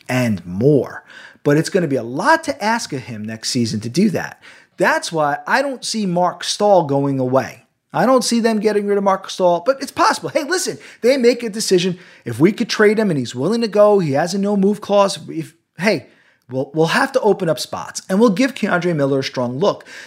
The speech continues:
They, the Rangers have to give Libor Hajek a legitimate look next season.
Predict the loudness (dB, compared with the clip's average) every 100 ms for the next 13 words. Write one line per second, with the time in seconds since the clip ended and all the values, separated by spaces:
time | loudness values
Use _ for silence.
0 | 2 4 4 2 0 0 2 2 0 -2
1 | 0 0 -2 -4 -4 -2 -2 -4 -2 2
2 | 2 2 -4 -4 -4 -6 -16 -4 -2 -2
3 | 0 4 4 4 4 2 2 -2 -12 -12
4 | -16 -16 -20